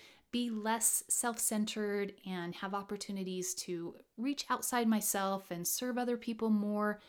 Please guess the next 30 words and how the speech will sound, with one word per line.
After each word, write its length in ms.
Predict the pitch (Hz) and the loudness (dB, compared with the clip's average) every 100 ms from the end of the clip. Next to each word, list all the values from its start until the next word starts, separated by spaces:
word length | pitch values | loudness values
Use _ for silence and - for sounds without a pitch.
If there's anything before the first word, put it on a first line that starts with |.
| - - - _ - | -20 -20 -20 _ -2
and 280 | 233 240 - | 2 2 2
also 640 | 240 262 - 262 254 240 - | 2 2 2 2 2 0 -2
worship 340 | 226 220 214 | -2 0 0
in 80 | 208 | -2
a 40 | |
community. 580 | 208 214 196 196 185 185 | -2 -4 -2 0 -2 -2
Anyway, 320 | 233 240 202 185 | 2 4 4 4
a 80 | 240 | 4
lot 220 | 269 277 | 4 4
of 120 | 214 | 4
reasons. 480 | 202 185 165 160 - - | 0 0 -2 -4 -6 -6
But 400 | - 277 - - - _ _ _ | 4 4 4 0 -14 _ _ _
the 140 | 214 | 0
point 320 | 220 - 294 277 | 2 6 6 6
of 80 | |
saying 300 | - 247 226 | 0 2 4
all 120 | 208 190 | 4 2
this 300 | 175 170 - | 2 0 0
is 200 | 190 180 | -2 0
that 300 | 185 175 - | 0 -2 -2
I 60 | 208 | 0
believe 320 | 214 240 254 | 4 4 4
there 120 | 262 | 4
is 120 | 240 220 | 4 2
a 60 | |
difference 320 | 196 196 185 | 0 0 -2
between 320 | - - 185 175 | -2 -4 -2 -2
spirituality 880 | - 190 180 - 180 175 175 175 - | -2 -2 -2 -4 -2 -2 -2 -4 -4
and 300 | 180 175 - - | -4 -4 -6 -4
religion. 640 | 196 190 190 - 165 | -2 0 -2 -2 -6